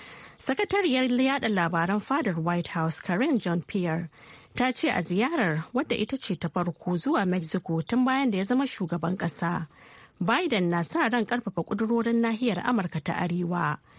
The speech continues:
Jean-Pierre ta kuma ce Biden zai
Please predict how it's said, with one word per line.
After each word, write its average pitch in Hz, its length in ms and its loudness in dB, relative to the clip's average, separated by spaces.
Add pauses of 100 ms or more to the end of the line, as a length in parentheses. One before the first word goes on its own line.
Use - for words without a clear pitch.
(420)
Jean-Pierre 196 640 2
ta 175 200 2
kuma 190 260 0
ce 165 460 -2 (100)
Biden 247 440 2
zai 269 140 -2